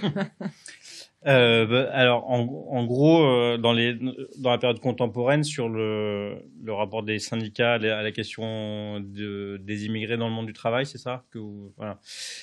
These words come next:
Bah, alors, c'est une question qui est, qui est, qui est pas simple parce que, euh, par rapport à une période, on va dire, euh, euh, des années, euh, on va dire à partir des années cinquante, soixante, euh, jusqu'aux années quatre-vingts,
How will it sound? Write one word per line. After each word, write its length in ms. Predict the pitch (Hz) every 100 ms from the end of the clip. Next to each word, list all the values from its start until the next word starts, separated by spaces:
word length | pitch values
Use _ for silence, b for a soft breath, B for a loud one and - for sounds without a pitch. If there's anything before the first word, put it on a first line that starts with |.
| B
Bah, 100 | 120
alors, 260 | 117 117 - _ _ -
c'est 160 | -
une 80 | 139
question 260 | 147 147 170
qui 120 | 143
est, 180 | 143 139
qui 120 | 139
est, 180 | 139 135
qui 100 | 139
est 60 | 123
pas 160 | 139
simple 260 | 147 127 113
parce 220 | 110 -
que, 500 | - 135 139 147 147
euh, 760 | 123 113 113 107 107 104 104 101 104 101 127 -
par 100 | 120
rapport 300 | 120 139 131
à 20 |
une 140 | 120
période, 420 | 123 117 123 127 120
on 100 | 107
va 120 | 107
dire, 260 | 101 113 104
euh, 520 | 101 101 98 95 90 92 92 - - _ B B B B _ -
euh, 640 | 110 - - 110 - 92
des 320 | 117 110 101
années, 500 | 104 104 107 110 110
euh, 440 | 107 95 95 92 90
on 40 |
va 120 | 90
dire 260 | 87 95 98
à 100 | 92
partir 340 | 92 - 98
des 200 | 95 90
années 140 | 90 92
cinquante, 500 | - 98 - 101 101
soixante, 640 | - 90 - 104 101 -
euh, 140 | 104
jusqu'aux 360 | 92 90 - 95
années 160 | 98 92
quatre-vingts, 680 | 98 - 107 107 123 143